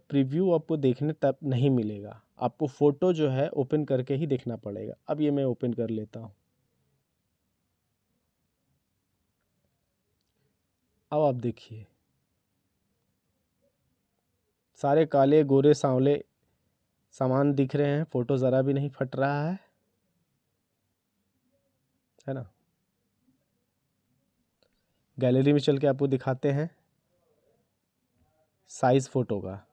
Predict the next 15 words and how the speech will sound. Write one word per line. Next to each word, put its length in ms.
जो 120
फ़ोटो 320
अभी 180
आया 280
है। 100
देखिए, 240
ये 100
दो 200
फ़ोटो 300
मैंने 160
भेजा 260
था, 180
ये 180
वो 240
है 180